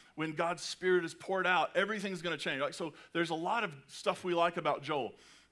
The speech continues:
And then you come to Joel chapter three. And there's a good chance that all of this wasn't written by the same author, but it got compiled into the same text. So just naming that.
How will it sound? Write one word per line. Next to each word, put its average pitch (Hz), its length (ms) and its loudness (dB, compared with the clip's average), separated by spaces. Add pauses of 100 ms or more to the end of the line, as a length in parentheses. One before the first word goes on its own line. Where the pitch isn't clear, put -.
And 147 180 -6
then 220 180 -2
you 214 80 -6
come 180 220 -4
to 156 80 -4
Joel 143 260 -2
chapter 127 320 -4
three. - 260 -16
And 131 80 -12
there's 147 160 -6
a 165 40 -6
good 208 160 -4
chance 180 280 -4
that - 100 -8
all 151 200 0
of 151 60 -8
this 151 160 -10
wasn't 143 260 -2
written 135 160 -6
by 131 120 0
the 123 80 -6
same 127 240 -8
author, 135 300 -2
but 123 140 -6
it 107 80 -8
got 135 180 -2
compiled 123 540 -2
into 120 160 -12
the 113 80 -14
same 107 240 -12
text. - 360 -18 (520)
So 117 140 -8 (340)
just 135 140 -14
naming 120 340 -6
that. 82 180 -8